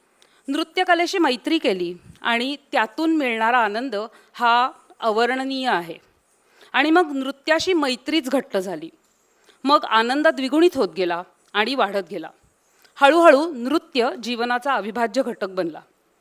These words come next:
शिक्षणाला वयाची मर्यादा नसते असं म्हणतात आणि better late than never या उक्तीनुसार नृत्य शिक्षणास खरं तर खूप उशिरा सुरुवात केली. नृत्य शिक्षण घ्यायला सुरुवात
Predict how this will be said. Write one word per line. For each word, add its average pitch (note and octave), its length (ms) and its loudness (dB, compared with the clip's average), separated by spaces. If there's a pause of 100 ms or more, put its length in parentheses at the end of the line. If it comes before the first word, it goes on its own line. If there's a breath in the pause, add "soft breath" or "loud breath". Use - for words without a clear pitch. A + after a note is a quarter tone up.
(760)
शिक्षणाला E4 600 2
वयाची B3 460 0
मर्यादा G3+ 420 -4
नसते G3+ 420 -4
असं F3+ 220 -6
म्हणतात F#3 360 -4 (720 soft breath)
आणि C#4 180 0
better B3+ 460 2
late B3+ 260 0
than C4 220 2
never G#3 360 4 (260 soft breath)
या B3+ 140 4
उक्तीनुसार D4 760 2 (220 soft breath)
नृत्य C#4+ 420 -6
शिक्षणास D4 580 -2
खरं C4 280 4
तर D4 180 4
खूप E4+ 300 -4
उशिरा C4 360 0
सुरुवात F#3 300 -4 (100)
केली. D#3+ 220 -10 (840 soft breath)
नृत्य E4 340 -2
शिक्षण F4+ 360 0
घ्यायला D#4 340 2
सुरुवात C4+ 320 -2